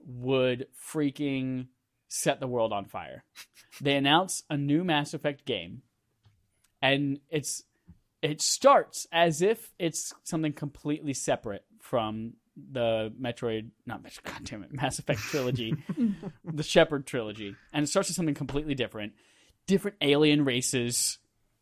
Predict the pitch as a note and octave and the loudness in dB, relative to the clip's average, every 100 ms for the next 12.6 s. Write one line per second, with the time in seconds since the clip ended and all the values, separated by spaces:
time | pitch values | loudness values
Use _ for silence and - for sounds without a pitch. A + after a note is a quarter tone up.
0 | - C3+ B2 A#2+ A#2 A2+ A#2+ C#3+ B2+ D#3+ | -6 0 2 2 0 -4 -6 -6 -4 -4
1 | D3 C3+ D3 C3 D3 C3 B2+ C3 B2 A#2+ | -2 -4 -4 -6 -6 -6 -4 -4 -4 -4
2 | B2+ C3+ C3+ A2+ B2+ - _ _ - D#3+ | 0 0 0 -2 -6 -8 _ _ -6 2
3 | F#3 - G3 F3+ F3 D3 D3 C#3+ C#3 C3 | 2 2 -2 -4 -6 -2 0 0 -2 -4
4 | B2+ B2+ A#2 A2+ A2+ A#2 - C4 B3 A3 | -6 -4 -2 -4 -6 -8 -8 -4 -2 -2
5 | G#3+ G3+ F3 F#3+ G3 E3+ D3+ B2+ - - | -4 -2 -2 0 0 2 4 2 0 -12
6 | - - - _ _ _ - D#3+ F3 E3+ | -18 -18 -20 _ _ _ 2 4 6 4
7 | D#3 - G3+ G#3 A3 A3 E3+ E3+ D#3+ C3+ | 2 6 6 4 -2 -2 0 2 2 4
8 | C3 A#2 A2 G#2+ - _ _ _ C3 B2 | 4 4 -2 -6 -10 _ _ _ -10 -6
9 | A2+ G#2 - A2 F2+ F2 - - _ _ | -4 -6 -6 -10 -10 -10 -12 -14 _ _
10 | _ _ - G#3+ F3+ D#3+ - _ - D#3+ | _ _ -10 -8 -8 -10 -18 _ 2 4
11 | D#3 D3 C#3+ C#3+ C#3+ C#3+ - _ - - | 6 8 8 8 6 2 -2 _ 0 6
12 | D#3+ F3+ E3 E3+ E3+ E3+ | 6 6 4 4 2 0